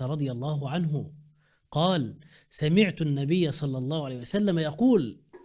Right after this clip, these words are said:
يقول الله تبارك وتعالى، يقول الله تبارك وتعالى:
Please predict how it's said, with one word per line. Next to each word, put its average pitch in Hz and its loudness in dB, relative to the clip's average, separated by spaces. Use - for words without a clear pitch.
يقول 202 4
الله 170 4
تبارك 156 0
وتعالى، 117 -4
يقول 190 2
الله 190 2
تبارك 165 2
وتعالى: 151 0